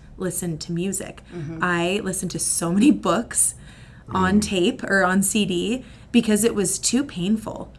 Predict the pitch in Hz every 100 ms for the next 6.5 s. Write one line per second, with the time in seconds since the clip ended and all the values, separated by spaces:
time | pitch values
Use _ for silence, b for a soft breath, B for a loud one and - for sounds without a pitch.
0 | - - 226 - 202 240 214 - 240 226
1 | 214 - 185 185 240 254 247 254 214 214
2 | 208 175 175 180 226 262 240 262 247 233
3 | 214 196 196 196 185 190 185 185 185 -
4 | 175 160 - 180 208 202 - 196 185 170
5 | 170 175 180 180 175 185 170 170 175 170
6 | 170 185 175 170 -